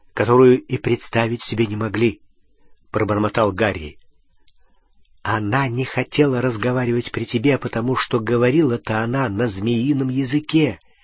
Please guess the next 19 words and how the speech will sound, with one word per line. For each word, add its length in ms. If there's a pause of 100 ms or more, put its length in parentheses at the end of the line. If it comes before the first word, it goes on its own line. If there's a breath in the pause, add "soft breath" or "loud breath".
(420 loud breath)
Всё 300
время 300
говорила 420
на 160
змеином, 720 (540 loud breath)
а 120
я 200
и 180
не 220
заметил, 960 (500)
я 300
же 160
её 460
понимал. 960 (920 soft breath)
Как 280
только 460
мы 240
поднялись 760
наверх 560